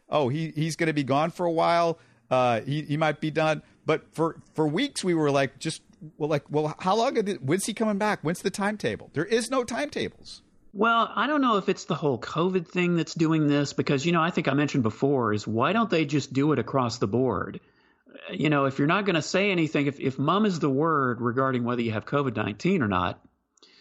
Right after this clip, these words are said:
Speaker 2: why not just do it all the way across the board with other injuries, or, or just come out with all of it?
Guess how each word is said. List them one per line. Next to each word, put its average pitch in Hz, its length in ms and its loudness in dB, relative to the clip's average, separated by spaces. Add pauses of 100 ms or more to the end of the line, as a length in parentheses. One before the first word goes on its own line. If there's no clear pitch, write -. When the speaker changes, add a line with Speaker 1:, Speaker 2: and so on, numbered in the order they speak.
(240)
Speaker 2:
why 123 200 0
not 202 180 2
just 175 160 0
do 185 140 2
it 165 80 2
all 175 80 2
the 180 80 0
way 180 80 0
across 180 300 -2
the 156 100 -4
board 170 240 0
with 147 100 0
other 151 240 0
injuries, 113 560 -2 (400)
or, 156 220 0
or 156 160 0
just 185 180 0
come 160 160 2
out 160 160 0
with 127 220 0
all 156 240 0
of 92 140 -4
it? - 180 -8